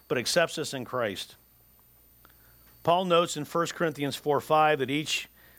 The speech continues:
believer at the Bema seat will receive praise from God. <laughs> Look at that. First Clin-, First Corinthians four five. Every believer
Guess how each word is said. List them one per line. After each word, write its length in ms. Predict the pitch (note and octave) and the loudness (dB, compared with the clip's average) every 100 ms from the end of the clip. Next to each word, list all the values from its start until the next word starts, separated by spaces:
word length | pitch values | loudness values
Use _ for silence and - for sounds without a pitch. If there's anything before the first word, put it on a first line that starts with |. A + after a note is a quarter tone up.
| _ | _
believer 400 | B2+ C#3+ D#3 D#3 | 0 2 4 2
at 220 | D3+ C#3 | 2 0
the 80 | C3 | -2
Bema 380 | A2+ F3 A#3+ E3+ | 0 2 4 4
seat 300 | - D#3 A#2+ | 2 0 2
will 160 | C#3 | 0
receive 440 | B2+ - - D#3+ B2 | 0 -4 -2 -4 -6
praise 400 | - E3+ E3+ E3 | 0 4 4 0
from 340 | - D3 C#3+ | 0 0 2
God. 500 | C3+ E3+ G3+ B2+ - - _ | 0 4 4 4 -2 -16 _
<laughs> 180 | _ - | _ -6
Look 1200 | - _ _ _ _ _ _ _ _ _ _ G#3 | -6 _ _ _ _ _ _ _ _ _ _ 4
at 40 | |
that. 300 | G#3+ A3+ C#3 - _ _ _ _ _ _ _ | 6 4 2 -6 _ _ _ _ _ _ _
First 260 | G3 G3+ - - | 0 0 -2 -2
Clin-, 400 | G3+ G#3 - - | 4 4 2 -8
First 300 | - G#3+ - | 2 4 4
Corinthians 380 | G#3 F3+ E3+ - | 0 2 -2 0
four 220 | F#3 E3+ | 2 2
five. 320 | G3 D#3+ D3+ - | 4 4 2 0
Every 320 | A3+ B3 C4 | 0 2 0
believer 580 | G3 G#3 A3 F#3+ C3 | 2 0 2 2 2